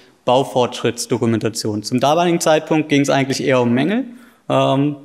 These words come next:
in der Industrie und weit weniger um Prozesse. Bei uns ging es schon immer um Prozesse und den Baufortschritt. Und wie können wir diesen Baufortschritt transparent machen für alle Beteiligten, um daraus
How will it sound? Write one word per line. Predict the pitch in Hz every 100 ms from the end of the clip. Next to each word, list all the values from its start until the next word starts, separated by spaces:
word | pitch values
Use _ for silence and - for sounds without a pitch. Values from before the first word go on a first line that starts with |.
| -
in | 151 147
der | 139
Industrie | 139 131 - 185
und | 160 120
weit | 123 127
weniger | 139 147 143 135
um | 123
Prozesse. | - 117 - 156 208 240 - - -
Bei | 127
uns | 143 180 180
ging | 139
es | 139
schon | 139 131
immer | 147 147 135
um | 131 123 117 -
Prozesse | - 127 - 131 123 - 123
und | 143 123
den | 120
Baufortschritt. | 117 110 117 107 - 113
Und | 117 120 127
wie | 165
können | - 143 135
wir | 131 127 - - - -
diesen | 139 139
Baufortschritt | 120 120 123 120 120 - 117 113 - _ _ _ -
transparent | - 127 - 120 120 160 165
machen | 147 147
für | 139 135
alle | 139 143
Beteiligten, | 151 - 135 127 131 - 127 131
um | 139 113 -
daraus | 127 131 135 139 135